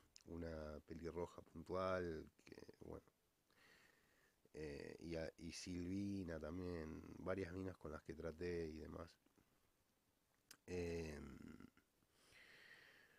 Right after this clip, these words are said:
creo que cerca de ahí vivía Mancusi también, y, en fin. Bueno, hay todo un esquema de, de actividades. Eh, cerca de ahí creo que también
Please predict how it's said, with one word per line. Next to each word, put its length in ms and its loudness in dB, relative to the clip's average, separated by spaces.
creo 180 10
que 120 6
cerca 260 4
de 100 8
ahí 120 8
vivía 280 6
Mancusi 760 2
también, 680 0
y, 720 -14
en 120 -2
fin. 160 -10
Bueno, 280 4
hay 100 6
todo 140 4
un 120 6
esquema 460 2
de, 360 0
de 100 0
actividades. 1300 2
Eh, 360 -8
cerca 420 4
de 80 8
ahí 220 4
creo 280 4
que 80 2
también 520 0